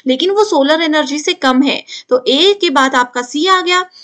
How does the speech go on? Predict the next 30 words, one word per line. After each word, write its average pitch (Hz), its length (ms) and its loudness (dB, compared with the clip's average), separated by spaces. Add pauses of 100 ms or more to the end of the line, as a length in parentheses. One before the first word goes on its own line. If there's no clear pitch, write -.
(160)
और 269 80 0
सबसे 294 320 -2
पहले 339 280 0
जैसे 311 220 -6
मैंने 302 160 0
आपको 277 240 -4
बताया 277 360 0
geothermal, 285 680 -4
भूतापीय 269 600 -2
ऊर्जा, 277 420 -2 (100)
then 254 240 2
we 277 160 -4
have 277 100 -2 (100)
biomass 277 640 0
energy, 285 340 -2 (440)
उसके 294 300 -4
बाद, 311 320 0
uh, 320 240 2
wind 277 340 0
energy 320 420 -2
और 349 100 0
सबसे 254 320 -6
ज्यादा 233 320 -2
solar 220 420 -2
energy। 208 460 -8
तो 220 140 -2
ये 233 180 -4
increasing 294 540 -4
order 247 280 -4
है। 339 260 -4